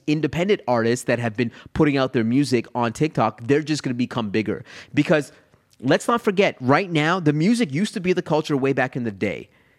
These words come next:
And that used to dictate the culture. But right now, the platforms dictate the culture. TikTok dictates the culture. So you should always be where the culture is, which is on TikTok. And so I think this is a hu-, this is a, a, a blow. I think thirty,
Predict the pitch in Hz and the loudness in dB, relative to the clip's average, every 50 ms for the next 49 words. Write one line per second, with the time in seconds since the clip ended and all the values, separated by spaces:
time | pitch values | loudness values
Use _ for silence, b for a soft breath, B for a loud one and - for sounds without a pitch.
0 | b b _ 139 143 147 147 131 135 160 220 202 165 175 185 185 - 180 156 131 | b b _ -2 -2 -2 0 0 0 0 0 -2 -2 -4 -4 -2 -2 -4 -2 0
1 | 139 147 147 - - 135 131 - 123 - - 123 110 101 - 104 87 117 107 92 | -2 -2 -2 -2 -4 -6 -4 -6 -8 -4 -2 -2 -2 -2 -4 -6 -6 -6 -6 -2
2 | 117 135 170 180 175 165 165 196 180 151 - - 180 156 175 185 - 170 156 139 | 0 0 0 0 0 0 2 2 2 0 0 0 0 0 0 0 0 0 0 0
3 | 117 107 127 120 - - 113 - - 110 - - 107 101 - - - - - B | 0 0 -2 0 0 -2 -4 -2 -6 -6 -4 -2 -2 -2 -4 -6 -10 -12 -12 B
4 | B B B B - - 220 214 - - 185 156 151 - - 147 - - - 123 | B B B B 0 0 0 0 2 0 0 0 0 -2 -4 -4 -2 -2 -2 -2
5 | 110 - - 120 - - 110 90 - - - 80 - B B B B - 143 147 | -2 -4 -8 -8 -4 -4 -6 -6 -4 -6 -8 -8 -8 B B B B -2 0 0
6 | 143 139 - 151 139 - - 160 190 214 202 214 196 147 117 143 165 180 175 151 | 0 2 0 0 0 2 2 2 2 2 2 -2 -4 -2 0 0 2 4 4 4
7 | 156 156 147 113 - - - - 151 156 - - - 139 - - 127 123 110 95 | 4 2 0 -4 -4 -4 -2 0 0 0 0 0 -2 -2 0 0 -2 -2 -2 -2
8 | 90 - B B B B 131 135 - 135 113 117 104 107 - - 110 - - - | -4 -8 B B B B -2 0 0 0 0 0 -2 0 -2 -4 -4 -4 -2 -2
9 | 113 98 71 - - - b b b b b b b b _ _ _ _ _ _ | -2 -2 -2 -6 -12 -20 b b b b b b b b _ _ _ _ _ _
10 | _ _ _ - - - 123 113 - 135 117 120 120 143 131 113 120 107 104 113 | _ _ _ -14 -6 -4 -4 0 2 2 2 2 0 -2 -4 -6 -8 -4 -2 -2
11 | 107 104 - - 131 - _ - 117 98 - - 107 113 110 98 104 101 95 - | -2 -2 -4 -8 -12 -14 _ -18 -18 -14 -12 -4 -2 -2 -2 0 0 -2 -2 -2
12 | _ _ - 90 - - 101 92 92 - 110 104 107 107 117 131 165 190 B B | _ _ -6 -4 -4 -4 -6 -4 -2 0 0 2 2 2 2 0 -2 -4 B B
13 | B - 110 - 135 127 - 135 123 127 127 | B -8 -4 -2 -2 0 0 0 0 0 -4